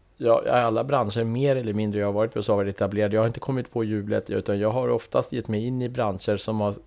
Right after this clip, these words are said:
där jag tycker att någonting har saknats och jag borde, och det här borde fler ha behov av eller förbättra på något sätt då. Och, ehm, jag kan säga så här att jag gick in i rekryteringsbranschen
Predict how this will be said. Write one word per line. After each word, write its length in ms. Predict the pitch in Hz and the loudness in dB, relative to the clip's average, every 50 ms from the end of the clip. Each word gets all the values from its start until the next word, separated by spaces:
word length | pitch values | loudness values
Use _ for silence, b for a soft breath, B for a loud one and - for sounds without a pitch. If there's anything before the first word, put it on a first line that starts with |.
| - _ | -6 _
där 140 | - 113 107 | 0 2 2
jag 180 | 107 107 104 | 0 -2 -4
tycker 240 | - 107 - - 104 | -6 -8 -6 -4 -4
att 160 | 101 - - | -4 -4 -2
någonting 300 | 104 104 98 95 104 101 | -4 -4 -4 -4 -4 -6
har 80 | 101 92 | -6 -4
saknats 600 | - - 135 113 98 - - - 123 117 - - | -2 0 0 0 0 -2 -2 -2 -2 -2 -2 0
och 80 | - | 0
jag 120 | 110 101 95 | 0 0 0
borde, 480 | 113 120 107 95 98 101 107 107 107 - | -2 -4 -4 -4 -2 0 0 0 0 0
och 180 | - 113 110 | 0 -2 -2
det 260 | 101 - - 107 107 101 | -2 -4 -4 -4 -2 -2
här 140 | 98 107 | 0 -2
borde 380 | 107 117 117 107 98 104 101 107 | -4 -2 -4 -2 -2 -2 -2 -2
fler 480 | - - - 139 139 131 120 107 101 - - _ _ _ _ | -4 -4 -2 0 2 2 2 2 -2 -4 -10 _ _ _ _
ha 140 | - 110 107 | -4 -2 -2
behov 400 | 101 101 98 101 98 95 92 101 | 0 0 0 0 0 -2 -2 0
av 260 | 101 104 104 104 - - | 0 0 0 -2 -4 -6
eller 200 | 110 104 104 101 - - | -4 -4 -4 -4 -6 -10
förbättra 680 | - - - 101 98 95 - - _ - - 50 50 - | -10 -10 -6 -6 -4 -6 -6 -10 _ -6 -4 -2 -2 -2
på 140 | - - | -4 -6
något 180 | - - - - | -8 -8 -6 -6
sätt 160 | - - - - | -8 -8 -6 -4
då. 80 | - - | -4 -4
Och, 380 | - - - 107 107 104 B B B B B B B B B B B B B B B B B B B B | -2 0 0 0 0 0 B B B B B B B B B B B B B B B B B B B B
ehm, 760 | - - 120 113 110 110 107 107 107 110 113 113 98 - - - - _ - - _ _ | -6 -2 0 2 4 4 4 2 2 0 -2 -4 -8 -10 -14 -18 -20 _ -20 -20 _ _
jag 200 | - 127 117 104 | 2 2 2 4
kan 140 | - 120 117 | 2 0 0
säga 180 | - - 120 113 | 2 0 0 0
så 120 | - 127 | 2 2
här 140 | 123 127 117 | 2 4 4
att 140 | 110 104 113 | 2 2 2
jag 140 | 113 113 113 | 2 2 2
gick 180 | 113 - - | 0 -2 -4
in 180 | 127 120 110 120 | -4 -4 -2 -2
i 80 | 117 | -2
rekryteringsbranschen 1300 | 113 113 104 - 120 107 - 127 117 107 104 107 104 - - - 131 131 127 127 - - 123 120 117 | -2 -2 -2 -2 -4 -4 0 0 0 2 2 -2 -4 -4 0 2 2 2 2 0 -2 -2 -2 -2 -4